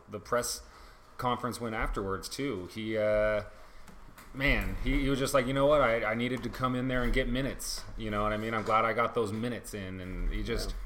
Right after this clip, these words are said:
Speaker 1: he just seemed very scripted, and he pivoted to the
Speaker 2: Yeah.
Speaker 1: questions about the fix. He, he started making reference to, like, "Oh, I,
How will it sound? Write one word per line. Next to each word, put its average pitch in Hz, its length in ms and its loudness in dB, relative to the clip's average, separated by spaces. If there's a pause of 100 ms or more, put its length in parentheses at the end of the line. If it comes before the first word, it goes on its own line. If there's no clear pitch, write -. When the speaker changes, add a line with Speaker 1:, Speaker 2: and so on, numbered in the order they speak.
Speaker 1:
he 139 80 -2
just 156 180 0
seemed 160 200 0
very 143 200 2
scripted, 104 680 -4 (100)
and 101 340 -4
he 101 80 -4
pivoted 131 640 0 (420)
to 127 120 -2
the 120 240 6
Speaker 2:
Yeah. 147 120 2
Speaker 1:
questions 127 380 2
about 117 240 0
the 101 60 -6
fix. 127 580 0
He, 107 380 2 (460)
he 143 60 2
started 151 300 4
making 143 240 0
reference 123 420 2
to, 135 120 0
like, 120 200 4
"Oh, 156 180 4
I, 139 200 2